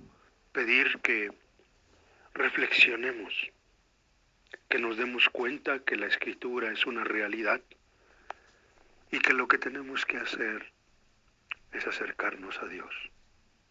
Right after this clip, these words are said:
Que Dios te bendiga y que te pongas a pensar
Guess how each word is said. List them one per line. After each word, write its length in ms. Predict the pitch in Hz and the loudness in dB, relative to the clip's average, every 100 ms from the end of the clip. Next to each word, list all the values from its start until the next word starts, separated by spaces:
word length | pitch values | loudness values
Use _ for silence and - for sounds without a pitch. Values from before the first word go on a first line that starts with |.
| _ - _ - - - _ _ - - _ _ _ _ _ _ _ _ _ _ _ _ _ _ - | _ -20 _ -18 -18 -18 _ _ -20 -20 _ _ _ _ _ _ _ _ _ _ _ _ _ _ 2
Que 480 | 120 113 113 110 | 4 4 4 2
Dios 580 | 104 110 113 175 - - - _ _ _ _ _ | 4 4 4 4 4 4 0 _ _ _ _ _
te 120 | - | -2
bendiga 640 | 101 101 101 123 123 147 - _ _ _ _ _ _ _ _ _ _ _ - _ _ _ _ _ _ | 0 0 2 4 4 2 -2 _ _ _ _ _ _ _ _ _ _ _ -18 _ _ _ _ _ _
y 80 | 131 | -2
que 180 | - 123 | 2 2
te 140 | 123 | 0
pongas 340 | - 190 - 143 | -4 -6 -2 -4
a 40 | |
pensar 560 | - 117 113 - 123 | -4 -10 -8 -6 -8